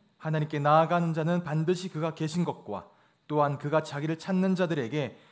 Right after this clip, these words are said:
상 주시는 이심을 믿어야 할지니라." 아멘. 어, 읽어드린 말씀 가지고 하나님을 기쁘시게 하는 믿음,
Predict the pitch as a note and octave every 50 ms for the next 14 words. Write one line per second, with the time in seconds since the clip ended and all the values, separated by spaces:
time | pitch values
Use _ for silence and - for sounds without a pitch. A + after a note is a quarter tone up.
0 | _ _ - - - - G3 G3 G3 G3 G3 F3+ F3+ D#3+ - G3 F#3 D3+ C3+ -
1 | - C#3 B2+ A2 F#2+ F2 - - _ - A#2 A#2+ C3 - B2 A#2+ C3+ C#3+ C#3+ D#3+
2 | G3 F#3 F#3+ - G3+ E3 C3+ A2 G#2 F#2 - - _ _ _ _ _ _ _ _
3 | _ _ _ _ F#2+ F2+ F#2 G2 G#2+ A#2+ D3 F3 F3 - - _ _ _ _ _
4 | _ _ - - _ _ _ _ _ _ _ - F2+ F2+ A2+ B2+ C#3 D#3 D3+ D3+
5 | C#3+ C#3+ - F3+ E3+ D#3 C3+ A2+ C3 C#3+ G3 F#3 B2+ F#2 - - _ _ _ _
6 | _ _ _ _ _ _ - - A#3 A3+ A#3 A#3 A3+ A3 A3 G#3 G3+ F#3+ F#3+ F#3
7 | F3 - G#3+ G#3+ G3+ - F#3+ F3 F#3+ F#3 F3 F3 E3+ D#3 B2 A#2 G#2+ A2 G2 E2+
8 | D#2